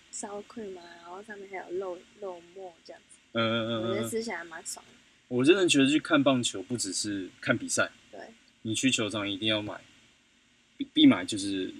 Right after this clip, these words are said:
Speaker 2: 我啦，我个人一定会搭配，
Speaker 1: 嗯。
Speaker 2: 我的标配就是热狗。
Speaker 1: 啤酒。
Speaker 2: 啤酒。
Speaker 1: 花生。
Speaker 2: 花生。
Speaker 1: 蛮多人会吃花生，我看地上都是花生屑屑。
Speaker 2: 真的是，真的是人-，人生一大乐事。
Speaker 1: 对，很有趣啊，因为棒球的节奏比较慢嘛。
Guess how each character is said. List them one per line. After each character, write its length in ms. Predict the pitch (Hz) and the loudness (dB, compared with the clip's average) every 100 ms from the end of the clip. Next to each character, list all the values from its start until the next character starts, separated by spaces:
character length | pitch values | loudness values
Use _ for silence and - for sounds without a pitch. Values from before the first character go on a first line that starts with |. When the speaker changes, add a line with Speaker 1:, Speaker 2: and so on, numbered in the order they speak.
| - | -8
Speaker 2:
我 180 | 110 107 | 0 4
啦， 160 | 104 - - | 4 0 -8
我 100 | 101 | -6
个 200 | 101 123 | 2 4
人 140 | 107 | 4
一 60 | 107 | 2
定 120 | 110 | 0
会 100 | 113 | -2
搭 200 | - 92 | 0 -2
配， 200 | 104 101 | 0 -4
Speaker 1:
嗯。 60 | 82 - - | -6 -12 -16
Speaker 2:
我 180 | 98 98 | -8 -4
的 0 | |
标 200 | 113 110 | 2 2
配 200 | 113 104 | 2 -2
就 80 | 101 | -2
是 100 | 101 | 2
热 160 | 113 | 2
狗。 160 | 95 - - - | 0 -8 -16 -10
Speaker 1:
啤 160 | - 240 | -6 -6
酒。 140 | - - - _ _ _ - | -8 -18 -20 _ _ _ -6
Speaker 2:
啤 120 | 117 | -2
酒。 220 | 110 - - - - | 2 2 0 -18 0
Speaker 1:
花 180 | 214 | 2
生。 320 | - - 196 208 - - - - - - | 2 -2 -10 -12 -18 -18 -16 -16 -20 -2
Speaker 2:
花 160 | 117 | 2
生。 260 | 110 - - - - - 311 - - - - 311 | 4 2 0 -14 -12 -8 -8 -2 0 0 0 2
Speaker 1:
蛮 180 | 269 320 | 4 4
多 180 | 349 370 | 6 4
人 120 | 277 | 4
会 100 | 302 | 0
吃 220 | - 247 | -2 -2
花 120 | 247 240 | -2 -2
生， 140 | 427 | -4
我 60 | 220 | 2
看 160 | 330 | 6
地 100 | 370 339 | 6 6
上 120 | 294 | 4
都 160 | 294 | 0
是 80 | 285 | -2
花 160 | 202 240 | -4 -4
生 220 | 220 214 | -4 -6
屑 180 | 233 190 | -4 -4
屑。 240 | - 90 - | -4 -10 -8
Speaker 2:
真 100 | 113 | -6
的 140 | 113 107 | -4 -2
是， 440 | 123 113 110 104 - | -2 0 0 -2 -6
真 120 | 113 | -6
的 140 | 110 | -6
是 140 | 101 107 | -4 -4
人-， 200 | 90 101 - | -6 -10 -10
人 180 | 107 107 | -6 -2
生 160 | 120 | 0
一 120 | 110 101 | 0 2
大 160 | 104 | 2
乐 180 | 101 95 | 2 -2
事。 180 | - - - - | -4 -8 -14 -20
Speaker 1:
对， 100 | - - - | -20 -18 -8
很 80 | 220 | -4
有 120 | 226 | -4
趣 180 | 202 226 | -4 -4
啊， 100 | 190 | -2
因 80 | 294 | 0
为 60 | |
棒 200 | 330 339 | 4 4
球 80 | 269 220 | 2 -4
的 80 | |
节 240 | 220 220 214 | -4 -6 -6
奏 120 | 240 | -6
比 80 | 185 | -6
较 120 | 175 | -10
慢 240 | 214 214 | -10 -12
嘛。 160 | - | -14